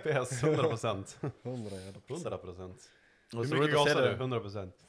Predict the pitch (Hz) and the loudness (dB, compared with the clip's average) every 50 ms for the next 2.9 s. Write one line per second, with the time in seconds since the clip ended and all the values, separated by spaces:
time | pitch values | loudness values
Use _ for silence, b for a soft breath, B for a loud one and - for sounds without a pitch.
0 | - 107 110 107 107 117 120 117 117 123 120 123 127 127 127 - - 123 117 113 | -12 -10 -6 -4 -4 -4 -4 -4 -4 -4 -2 -2 -2 -4 -4 -4 -2 0 0 0
1 | 113 113 113 107 113 - - 117 110 113 113 117 120 117 117 - 117 120 123 127 | 0 -2 -4 -4 -8 -8 -4 -2 0 0 0 -2 -2 -4 -2 0 0 0 0 0
2 | 123 117 113 127 - - - 113 113 117 - 117 117 123 123 120 113 113 | -2 -4 -6 -8 -12 -10 -6 -6 -6 -4 -4 -4 -2 -2 -2 -2 -4 -6